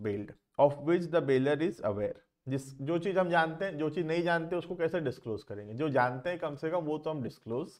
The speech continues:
करें, ये हमारा ड्यूटी है। And which materially interfere with the use of them or expose the bailey to extraordinary risk, and if it does not make such disclosure, he is responsible for damaging arising to the bailey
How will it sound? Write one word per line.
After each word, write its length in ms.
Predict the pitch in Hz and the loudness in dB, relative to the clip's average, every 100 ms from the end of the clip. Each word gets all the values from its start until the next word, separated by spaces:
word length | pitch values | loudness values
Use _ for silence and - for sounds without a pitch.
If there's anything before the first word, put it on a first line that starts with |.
| - | -8
करें, 220 | 110 101 - | -8 -6 -6
ये 60 | 123 | -4
हमारा 280 | 120 120 175 | -2 0 0
ड्यूटी 420 | 147 123 - 110 | 0 0 0 -6
है। 100 | - - _ _ _ _ _ _ _ _ _ 143 | -10 -18 _ _ _ _ _ _ _ _ _ 0
And 180 | 147 | 2
which 200 | 151 185 165 | 2 2 2
materially 520 | 135 131 160 170 185 | 0 2 2 4 4
interfere 580 | 147 135 143 143 165 175 | 2 2 2 2 0 2
with 120 | 156 147 | 2 2
the 100 | 147 | 2
use 340 | 127 131 117 | 4 2 2
of 200 | 139 185 - 107 | 0 0 -6 -12
them 120 | - - | -12 -2
or 140 | 127 | 0
expose 540 | 135 - - 170 170 170 | 0 -2 -2 0 0 0
the 100 | 160 | 2
bailey 300 | 127 131 160 | 2 2 0
to 120 | 160 151 | 0 -2
extraordinary 840 | - - - 135 113 101 101 160 233 - _ | -2 -8 0 2 2 -2 -4 -6 -6 -16 _
risk, 260 | 101 90 - _ _ _ _ _ _ | -12 -12 -18 _ _ _ _ _ _
and 220 | 139 160 | -4 -2
if 100 | 165 175 | 0 0
it 140 | 160 | 2
does 220 | 139 131 | 2 2
not 320 | 151 175 190 165 | 2 2 2 0
make 260 | 160 165 | -2 -4
such 320 | - 165 165 123 | 0 0 0 -4
disclosure, 680 | 123 - 127 117 113 123 107 - | -6 -4 -2 0 2 0 0 -2
he 120 | 135 | -4
is 100 | 143 | 0
responsible 720 | 127 - 127 120 117 143 156 170 | -2 -2 -4 -4 -4 -6 -2 -2
for 100 | 156 | 2
damaging 520 | 127 117 117 147 170 - | 0 0 -4 -6 -8 -4
arising 480 | 113 113 117 139 156 | 0 2 0 -4 -6
to 120 | 143 | -6
the 140 | 120 131 110 | 0 0 0
bailey 340 | 107 113 | 0 2